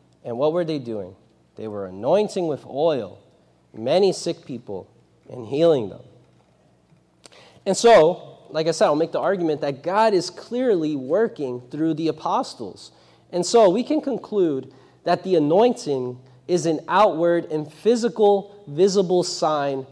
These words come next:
of the power of prayer, as well as the sign of the authority of the healer. Now, what about the oil? Olive oil, we know, uh, during that time was, uh,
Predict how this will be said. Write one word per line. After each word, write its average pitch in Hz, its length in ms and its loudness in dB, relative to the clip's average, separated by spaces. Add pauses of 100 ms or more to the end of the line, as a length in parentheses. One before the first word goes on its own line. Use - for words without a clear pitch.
of 143 140 -8
the 135 80 -6
power 143 580 -2
of - 240 -10
prayer, 127 540 -4 (480)
as 160 180 0
well 196 220 10
as 175 180 8
the 143 80 -4
sign 160 540 0
of 139 160 -8
the 143 120 -6
authority 139 680 2 (260)
of 147 220 0
the 131 80 -6
healer. 139 460 -4 (1200)
Now, 143 160 2
what 208 120 4
about 196 240 2
the 143 120 -2
oil? 135 280 0 (640)
Olive 196 360 6
oil, 170 480 4
we 151 120 -6
know, 156 380 2 (140)
uh, 127 240 -8
during 139 240 -4
that 135 160 -6
time 135 320 -4
was, 123 240 -8 (440)
uh, 120 360 -6